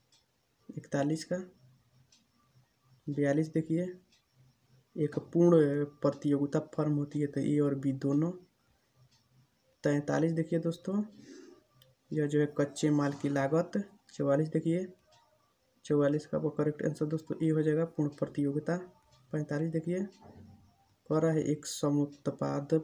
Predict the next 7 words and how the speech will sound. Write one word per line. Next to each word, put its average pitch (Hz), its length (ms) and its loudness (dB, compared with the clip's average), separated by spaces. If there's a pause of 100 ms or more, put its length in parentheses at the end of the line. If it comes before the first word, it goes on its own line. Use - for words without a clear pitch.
वक्र 151 340 -2
एक 147 180 -2
सीधी 156 380 0
रेखा 147 300 0
होगी 143 360 0
यदि 143 280 0
आगत 143 420 -4